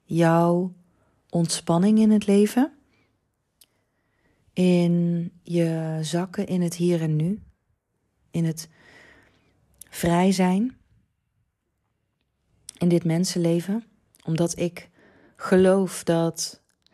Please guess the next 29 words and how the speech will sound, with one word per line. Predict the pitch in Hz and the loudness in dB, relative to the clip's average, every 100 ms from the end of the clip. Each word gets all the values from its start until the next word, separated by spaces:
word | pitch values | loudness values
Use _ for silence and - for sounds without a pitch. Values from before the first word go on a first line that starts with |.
| _ _ _ _ | _ _ _ _
zoals | - 185 180 185 180 | 0 2 4 2 2
wij | 180 175 170 165 165 165 _ _ _ _ _ _ | 4 4 2 0 -2 -8 _ _ _ _ _ _
nu | - 170 220 285 | 0 4 6 6
leren | 240 240 247 233 269 359 _ _ | 4 4 4 2 0 -2 _ _
in | 196 196 | 0 4
de | |
maatschappij | 190 190 190 - 196 190 190 | 4 2 0 -2 2 4 6
mens | 180 185 226 - | 6 6 6 4
te | 202 | 0
zijn, | 185 190 208 277 - _ _ _ _ _ _ | 4 4 6 4 0 _ _ _ _ _ _
dat | - 170 | 0 0
dat | 170 170 - | 0 -4 -12
killing | - 180 151 147 | 0 2 4 2
is. | 160 262 - - | 0 -2 -10 -12
En, | - 160 156 156 156 _ - | -2 0 2 -2 -6 _ -12
ehm, | 160 156 151 160 - | -8 -6 -8 -12 -16
volgens | - 165 156 | -12 -12 -8
mij | 160 151 | -4 -2
laten | 156 151 151 | -2 -4 -6
de | 156 | -8
statistieken | 151 - 160 - - 165 156 156 _ _ _ _ _ _ _ _ | -8 -8 -10 -10 -8 -8 -8 -12 _ _ _ _ _ _ _ _
dat | 165 160 | -4 -2
ook | 160 156 | -2 -2
wel | 151 147 | -2 -4
zien. | 143 156 147 147 _ _ | -2 -2 -2 -6 _ _
Het | - 151 | -18 -12
aantal | - 156 156 | -8 -6 -4
mensen | 151 151 147 - | -4 -2 -4 -4
dat | 151 147 - | -6 -6 -10